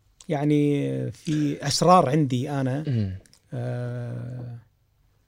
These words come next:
Speaker 1: وكنت دايما أستعين فيها. ما تصدقون، يعني، أنا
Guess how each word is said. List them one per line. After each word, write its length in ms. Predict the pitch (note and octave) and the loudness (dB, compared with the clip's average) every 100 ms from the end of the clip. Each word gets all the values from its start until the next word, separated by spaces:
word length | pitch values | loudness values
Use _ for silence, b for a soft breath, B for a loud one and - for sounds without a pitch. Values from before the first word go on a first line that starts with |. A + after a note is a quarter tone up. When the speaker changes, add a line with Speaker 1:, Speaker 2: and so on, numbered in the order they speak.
| _ _ _ | _ _ _
Speaker 1:
وكنت 300 | - E3+ D3+ - | -14 -6 -6 2
دايما 320 | E3+ F3+ D#3 | 2 2 0
أستعين 340 | A#2+ - C3 A#2+ | -4 -4 -4 -2
فيها. 400 | B2+ A2 A#2+ C#3+ _ _ _ _ _ _ _ _ _ _ _ _ _ _ _ - | -2 -4 -6 -10 _ _ _ _ _ _ _ _ _ _ _ _ _ _ _ -2
ما 80 | D#3 | 0
تصدقون، 500 | - C#3+ C3 B2 A2+ | 0 -2 -4 -6 -8
يعني، 400 | G#2+ A2+ A#2 D3 | -12 -14 -8 -2
أنا 560 | D3+ D3 C#3+ C#3 C3 | 0 2 0 -2 -4